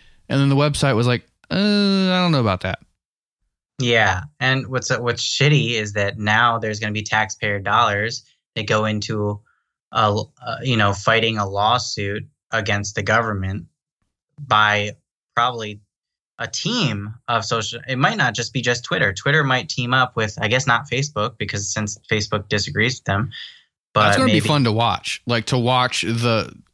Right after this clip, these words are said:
Speaker 1: uh, the Facebook versus Twitter divide, because the dude from Twitter straight up, like,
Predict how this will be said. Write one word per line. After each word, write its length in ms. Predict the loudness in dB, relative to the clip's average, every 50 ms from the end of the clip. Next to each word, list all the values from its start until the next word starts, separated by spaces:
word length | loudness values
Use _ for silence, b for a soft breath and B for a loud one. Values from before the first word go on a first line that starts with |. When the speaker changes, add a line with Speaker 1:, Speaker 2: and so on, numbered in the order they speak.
| _ _ 0
Speaker 1:
uh, 320 | 0 2 2 2 0 -2 -6 -10 -10
the 140 | -6 -4 -2
Facebook 640 | 0 2 2 2 2 0 0 0 0 0 0 -2 -4
versus 440 | -4 0 2 2 2 2 0 -2 -6 -6
Twitter 600 | -4 -2 0 2 2 2 4 2 2 2 0 -2 -4 -4 0
divide, 640 | 0 2 2 2 2 2 2 4 2 2 2 0
because 240 | 0 2 2 2 2
the 80 | 2 2
dude 260 | 2 2 2 2 2
from 240 | 2 2 2 2 0
Twitter 440 | 0 2 2 4 4 4 4 2 0
straight 340 | 0 0 0 2 2 2
up, 140 | 2 2 2
like, 200 | 0 0 0 -2